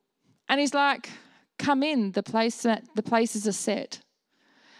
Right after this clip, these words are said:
And it was literally like that Psalms twenty-three verse five, "You prepare a table for me in the presence of my enemies."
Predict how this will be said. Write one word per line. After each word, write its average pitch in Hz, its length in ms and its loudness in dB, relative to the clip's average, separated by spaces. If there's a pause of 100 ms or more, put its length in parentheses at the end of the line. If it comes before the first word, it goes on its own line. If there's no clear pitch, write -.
(140)
And 226 120 4
it - 20 4
was 226 160 4
literally 226 540 4
like 196 160 2
that 208 200 2
Psalms 220 520 2
twenty-three 196 580 2
verse 185 380 -2
five, 185 280 2
"You 185 120 0
prepare 220 520 2
a 220 60 0
table 202 440 4
for 196 120 -4
me 180 160 -2
in 175 80 -2
the 175 80 0
presence 190 500 -2
of 180 80 0
my 165 140 0
enemies." 175 640 -2